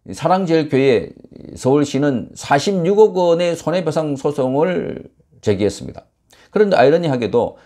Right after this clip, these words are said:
이 손해배상 소송을 제기할 때 구체적으로 인과관계가 설명이 없습니다. 사랑제일교회가 왜 어떻게 해서, 어, 코로나를 확산시키고 손해가 이렇게 됐다. 그러니까 그 사십육억 가운데 이십이억 정도가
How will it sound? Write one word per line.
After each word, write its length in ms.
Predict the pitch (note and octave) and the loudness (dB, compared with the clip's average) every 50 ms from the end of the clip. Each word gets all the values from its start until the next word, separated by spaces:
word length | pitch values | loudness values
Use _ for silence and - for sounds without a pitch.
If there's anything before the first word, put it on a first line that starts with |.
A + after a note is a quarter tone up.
| _ _ | _ _
이 100 | - E3 | -10 -8
손해배상 480 | F3 - - F3+ G3 F#3 F#3 F#3 F#3+ G3 | -6 -4 -2 -2 0 0 0 0 -2 -2
소송을 420 | - G3+ G3+ F#3+ G3 F3+ E3 D3+ | -2 -2 -2 -2 -2 -2 -2 0
제기할 440 | C#3 - C3 B2+ C#3+ C3+ C#3+ C3 - | 0 0 0 0 0 -2 -2 -2 -2
때 240 | - A2+ F#2+ - - - _ _ - | -2 -2 -2 -2 -6 -16 _ _ 2
구체적으로 480 | C#3+ D3 D3 A#3 A#3 G3+ G3+ F3+ D#3+ - | 2 4 4 4 4 4 2 0 0 0
인과관계가 800 | - D#3 D#3+ F#3 F#3+ A3+ A3+ A#3+ C4 C4 B3 G#3+ E3+ C3+ A#2+ G2+ | -2 -2 0 2 4 4 4 2 0 -2 0 2 2 2 2 2
설명이 320 | G2+ - D3+ C#3+ C#3+ C3+ A2+ | 0 -2 -2 -2 -2 -2 -4
없습니다. 460 | F#2 - - F#2+ F2+ E2 - - - _ _ _ _ _ _ - | -6 -6 -8 -10 -10 -10 -10 -14 -20 _ _ _ _ _ _ -4
사랑제일교회가 960 | - D3 E3 F#3+ G3 G3 D#3+ D#3 D3+ D#3 D#3 D3+ D3+ C3+ B2+ C3 B2 B2+ A2+ | 0 2 2 2 2 0 0 2 2 2 0 0 0 0 0 2 2 2 0
왜 380 | F2+ E2+ G#2 C3 D#3 G#3 A3+ - | 2 4 6 6 6 6 4 2
어떻게 380 | - A2 B2 - G#3+ G#3+ - A3 | -2 -2 0 0 -2 0 0 0
해서, 460 | G#3 F3+ - F#3 G#3 A3+ A3 - - _ _ _ _ _ | 0 0 0 0 0 0 -2 -4 -8 _ _ _ _ _
어, 480 | - - - - - - - - - - _ _ | -18 -16 -14 -12 -12 -12 -14 -16 -20 -20 _ _
코로나를 380 | - C#3+ D#3+ D3+ D3+ C3 A#2+ | 0 2 2 2 2 2 0
확산시키고 640 | C3 C3 D3+ C#3+ C3+ D3 C#3 - C3 B2 - A#2 A2 | 0 -2 -2 -2 -2 -2 -4 -4 -4 -2 -2 -2 -2
손해가 440 | - - C#3 C#3 C#3+ C#3 C3+ - | 0 0 0 0 2 2 2 2
이렇게 200 | - A#2+ A#2+ - | 0 0 -2 -2
됐다. 400 | F#2+ G2 F#2+ - - - - - _ _ _ _ _ _ | -2 -2 -2 -2 -4 -10 -10 -12 _ _ _ _ _ _
그러니까 380 | _ - G3+ G#3 F#3+ G3 E3+ - | _ 2 4 4 4 2 0 2
그 260 | - D#3 F3 F3+ - | 2 4 4 2 0
사십육억 600 | - - - C#3+ C#3+ - F3+ F3 E3+ F#3+ G3 F#3+ | -4 -2 0 0 0 0 -2 0 2 0 0 2
가운데 300 | F#3+ C3+ C#3 C#3 C3 A#2 | 2 0 0 0 0 -2
이십이억 540 | G2 G2+ G#2+ - - - D3 D#3 E3 D#3+ D#3+ | -2 -2 -2 -2 -4 -2 0 0 0 0 -2
정도가 720 | - C3 A2+ A2 G#2+ A2 A2 F#2 F2 D#2 D#2 F2+ B2 | -4 -4 -2 0 0 -2 -2 -2 -4 -6 -6 -8 -10